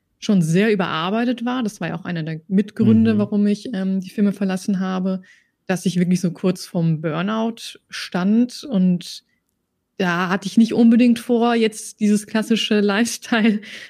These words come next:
Speaker 1: äh, diesen klassischen Lifestyle zu haben wie andere
Speaker 2: Mhm.
Speaker 1: Content CreatorInnen, um mich dann direkt wieder zu überarbeiten, sondern mehr oder weniger auch zu genießen, dass ich jetzt so bestimmte Freiheiten habe und,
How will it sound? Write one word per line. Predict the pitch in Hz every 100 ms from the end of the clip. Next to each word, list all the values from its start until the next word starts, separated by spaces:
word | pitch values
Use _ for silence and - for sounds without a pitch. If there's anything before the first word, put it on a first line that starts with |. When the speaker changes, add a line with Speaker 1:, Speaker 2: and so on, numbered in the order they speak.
| _
Speaker 1:
äh, | 214
diesen | 202 208
klassischen | 202 214 202 196
Lifestyle | 196 208 - 196
zu | - 185
haben | 180 180 185
wie |
andere | 170 190 196 -
Speaker 2:
Mhm. | 120
Speaker 1:
Content | 190 185 180
CreatorInnen, | 120 170 170 175 175 180 185 _ _ _
um | - 175
mich | 180 180
dann | 185 175
direkt | 170 170
wieder | 185 170
zu | 180
überarbeiten, | 160 165 185 160 160 180
sondern | 175 165 165 165 _ _ _ -
mehr | 175 190
oder | 185 180
weniger | 170 185 180 170 165
auch | - 170
zu | - 175
genießen, | 180 180 208 220 190
dass | 175 180
ich | 165
jetzt | 160
so | - 165 160 -
bestimmte | 175 180 170
Freiheiten | - 160 175 175 170 165 170
habe | 160 165 165 165
und, | 165 160 -